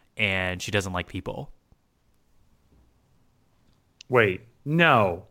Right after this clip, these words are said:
Speaker 2: Hillary loves people.
Speaker 1: She's so warm and inviting, right?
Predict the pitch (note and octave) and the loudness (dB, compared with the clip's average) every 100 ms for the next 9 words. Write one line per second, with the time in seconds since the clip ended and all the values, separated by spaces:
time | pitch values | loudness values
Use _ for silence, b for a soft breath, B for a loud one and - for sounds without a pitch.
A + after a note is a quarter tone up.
0 | _ - C4 B3+ B3 C4 C4+ C4 - - | _ -6 -4 -2 0 4 6 4 2 -2
1 | A2 F#2+ E2 E2 - _ _ _ - C3+ | -2 0 -2 -2 -6 _ _ _ -12 -4
2 | G3+ C#3 G#2 A2 G#2+ F#2 F2 F2+ F2+ E2+ | -2 0 0 0 -2 -6 -6 -8 -8 -12
3 | E2+ | -14